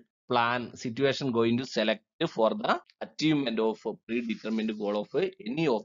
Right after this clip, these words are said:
the field or organization. Another point, it is concerned with the future. Another characteristics of planning, concerned with the future.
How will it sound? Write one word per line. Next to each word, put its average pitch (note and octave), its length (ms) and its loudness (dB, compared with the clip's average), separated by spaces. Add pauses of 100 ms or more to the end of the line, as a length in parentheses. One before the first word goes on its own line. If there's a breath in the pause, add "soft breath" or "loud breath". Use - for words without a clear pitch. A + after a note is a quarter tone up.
the E3 220 -2 (200)
field G#2+ 340 -2
or G#2 300 0
organization. G2+ 920 -8 (240)
Another F#3+ 260 4
point, E3 420 6
it D#3+ 180 -4 (440)
is C3+ 220 -4
concerned G3+ 800 2
with D#3 160 0
the - 80 -4
future. A#2+ 460 -2 (180)
Another C3+ 240 4
characteristics D#3+ 520 0
of D3 160 -2
planning, A2+ 440 2 (240)
concerned E3 640 4
with C3 200 -4
the A#3 180 0 (460)
future. A#2+ 360 -4